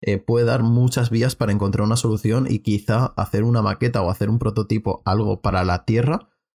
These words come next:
es mucho más viable para los equipos que tienen un objetivo muy importante ahí en el, en la maqueta. Que bueno, para nosotros ha sido todos los años, pero este año parece que va a haber que bajar un poco ese listón, ¿no?, de maqueta, porque este año va a estar muy difícil.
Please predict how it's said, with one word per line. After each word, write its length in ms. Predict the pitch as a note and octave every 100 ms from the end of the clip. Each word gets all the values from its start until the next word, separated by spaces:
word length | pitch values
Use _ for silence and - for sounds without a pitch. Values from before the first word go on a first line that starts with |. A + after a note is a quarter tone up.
| _ _
es 280 | G#2+ G#2 -
mucho 320 | A2+ A2+ -
más 180 | G2 G2
viable 280 | G2+ F#2+ F#2+
para 160 | F#2
los 140 | F#2+ F#2
equipos 360 | F#2+ G2 A2
que 140 | - F#2
tienen 580 | - F#2+ F#2+ F#2 G#2 _
un 140 | - A2+
objetivo 500 | G2+ - F#2+ G2 G2
muy 180 | G2+ G2+
importante 560 | G2 F#2+ - G2 G2
ahí 200 | F2+ F#2+
en 120 | F#2+
el, 220 | F2+ E2+ E2+
en 100 | G2+
la 80 | F2+
maqueta. 440 | F2 - F#2+ F2
Que 80 | -
bueno, 200 | A2+ C3
para 100 | G2+
nosotros 340 | F#2 G2+ G#2+ C3
ha 40 |
sido 180 | B2+ A#2
todos 140 | A2+
los 120 | A2 A2+
años, 200 | A#2 C3
pero 140 | G2
este 140 | G#2
año 160 | A2+ A#2
parece 300 | A2+ G#2+ A2
que 280 | - G#2+ A#2+ _ _ _ _ G#2
va 60 |
a 20 | G2
haber 240 | G#2 F#2+
que 220 | - G#2
bajar 340 | G2+ F#2+ F#2+ G2
un 120 | G#2+
poco 440 | G#2+ G#2 A2+ G#2+
ese 220 | A2 -
listón, 400 | G2+ G2 - G#2+
¿no?, 140 | A2 G#2
de 80 | G#2
maqueta, 440 | G2 G#2 G2 A#2+
porque 220 | A2+ G#2
este 140 | F#2+ G2
año 140 | G2+
va 60 | G2
a 0 |
estar 260 | - F#2+
muy 220 | G2 G2+
difícil. 460 | G2 F#2+ F#2+ - G2